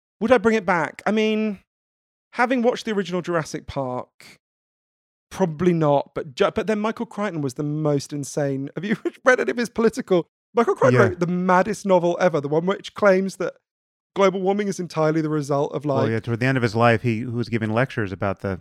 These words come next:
Speaker 2: the,
Speaker 1: Yeah,
Speaker 2: the
Speaker 1: he,
Speaker 2: hockey
Speaker 1: he
Speaker 2: stick
Speaker 1: really
Speaker 2: draft,
Speaker 1: was
Speaker 2: yeah.
Speaker 1: cra-, so have a slight pre-, in fact, just to spite Michael Crichton, I would probably bring them back just so we could prove the Jurassic
Speaker 2: <laughs>
Speaker 1: Park
Speaker 2: We, we
Speaker 1: thesis
Speaker 2: can
Speaker 1: wrong.
Speaker 2: handle it, yeah.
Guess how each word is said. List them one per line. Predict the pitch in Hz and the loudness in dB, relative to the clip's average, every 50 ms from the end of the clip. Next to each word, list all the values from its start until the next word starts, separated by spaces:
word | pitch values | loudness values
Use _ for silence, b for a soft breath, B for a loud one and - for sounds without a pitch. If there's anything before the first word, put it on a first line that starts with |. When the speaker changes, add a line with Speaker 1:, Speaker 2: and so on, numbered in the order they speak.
| _ _ - | _ _ -14
Speaker 2:
the, | 107 101 | -4 2
Speaker 1:
Yeah, | 170 196 180 165 143 117 104 | 4 4 4 4 2 0 -2
Speaker 2:
the | 90 | -4
Speaker 1:
he, | 92 | -2
Speaker 2:
hockey | - 226 - 202 | -2 0 2 2
Speaker 1:
he | 226 226 | 2 2
Speaker 2:
stick | 214 226 226 | 0 0 2
Speaker 1:
really | 208 - - 196 | 2 2 2 4
Speaker 2:
draft, | |
Speaker 1:
was | 208 202 117 | 2 2 2
Speaker 2:
yeah. | 110 | 0
Speaker 1:
cra-, | - B B B B | -2 B B B B
so | - 233 | -2 0
have | 208 240 | 0 0
a | 226 | -2
slight | - - 285 285 294 294 - | -2 0 2 2 2 2 2
pre-, | - 269 - b b b | 0 0 0 b b b
in | - 226 | -6 -4
fact, | - - 277 254 208 - 190 156 | 0 0 -2 -2 -2 -6 -12 -8
just | - 233 254 240 - - - | -4 -2 -2 -2 -4 -6 -8
to | 262 | -8
spite | - - - - 233 214 208 196 | -10 -8 -2 0 0 2 2 0
Michael | 196 185 190 185 - 196 | 0 -2 -2 0 -2 -6
Crichton, | - - 185 170 170 160 - 131 127 151 190 254 _ _ _ _ _ _ _ _ _ _ _ _ _ _ - | -4 -2 0 0 0 -2 -4 -8 -8 -8 -10 -12 _ _ _ _ _ _ _ _ _ _ _ _ _ _ 2
I | 170 180 | 4 4
would | 185 185 - - | 4 2 0 -2
probably | - - - - 254 226 196 190 151 151 143 135 127 127 135 135 151 160 147 _ _ _ _ _ _ _ _ _ _ _ - | -14 -6 2 4 4 6 4 4 0 0 0 0 0 0 0 0 -2 -4 -6 _ _ _ _ _ _ _ _ _ _ _ -16
bring | 147 123 160 185 185 180 180 | -6 2 4 4 4 4 4
them | 180 170 | 0 2
back | 156 160 151 143 - - - | 2 2 2 2 0 -2 -6
just | - 175 - | -8 -8 -6
so | - 196 | -4 -6
we | 175 165 165 | -4 -4 -4
could | - 156 - | -6 -8 -12
prove | - - 185 170 165 165 147 - | -6 -2 2 2 2 2 0 -2
the | 151 | -6
Jurassic | - 151 151 143 143 - - - 147 | -2 0 0 0 0 -2 -10 -8 -2
Speaker 2:
<laughs> | |
Speaker 1:
Park | 123 143 120 110 | 0 0 0 0
Speaker 2:
We, | 123 | -2
we | 127 143 139 | -2 -2 -2
Speaker 1:
thesis | 117 139 135 120 | 0 0 0 4
Speaker 2:
can | - 160 | 4 6
Speaker 1:
wrong. | 180 120 | 6 6
Speaker 2:
handle | 117 110 113 120 | 4 2 0 -4
it, | - - | -4 -6
yeah. | 123 113 | -6 -8